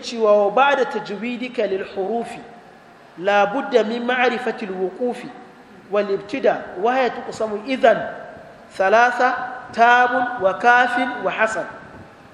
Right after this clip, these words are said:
Wa hiya lima tamma fa in lam yujadi ta'alluqun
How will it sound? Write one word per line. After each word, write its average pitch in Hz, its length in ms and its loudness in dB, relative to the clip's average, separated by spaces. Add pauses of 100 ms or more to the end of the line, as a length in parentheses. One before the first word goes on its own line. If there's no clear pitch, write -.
(440)
Wa 220 160 2
hiya 277 200 6
lima 202 320 2
tamma 254 460 2
fa 196 180 -4
in 220 160 -2
lam 220 160 0
yujadi 214 560 0
ta'alluqun 226 640 0